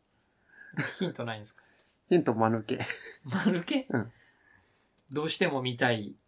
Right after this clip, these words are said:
Speaker 1: 映画が公開された。スターウォーズが見たいみたいな。
Speaker 2: 違う。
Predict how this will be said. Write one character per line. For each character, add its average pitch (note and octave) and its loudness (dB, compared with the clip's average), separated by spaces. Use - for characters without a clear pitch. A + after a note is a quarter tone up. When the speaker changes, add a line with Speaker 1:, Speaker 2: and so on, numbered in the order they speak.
Speaker 1:
映 C3 0
画 A2+ -2
が A2 -6
公 B2 -4
開 G#2+ -4
さ G#2+ -6
れ F#2+ -8
た。 - -20
ス - -6
タ F3 8
ー F3 12
ウ F3 8
ォ E3 4
ー - 4
ズ C3+ 0
が A#2 0
見 G#2+ -6
た A2 0
い G#2 -8
み G2 -14
た A2+ -14
い F#2 -14
な。 - -20
Speaker 2:
違 - -6
う。 - -4